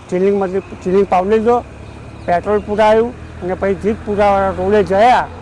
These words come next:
અને એને જિગ્નેશભાઈએ જાતે બાઇક સ્લીપ ખવડાવ્યું, પણ ઓરિજિનલમાં કોઈ લૂંટ કરેલી નહીં.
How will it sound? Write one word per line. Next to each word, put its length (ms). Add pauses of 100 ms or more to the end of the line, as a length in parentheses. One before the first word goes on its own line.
(220)
અને 120
એને 260
જિગ્નેશભાઈએ 680
જાતે 380
બાઇક 280 (580)
સ્લીપ 220 (380)
ખવડાવ્યું, 500 (1040)
પણ 180 (320)
ઓરિજિનલમાં 600
કોઈ 260
લૂંટ 260
કરેલી 400 (300)
નહીં. 320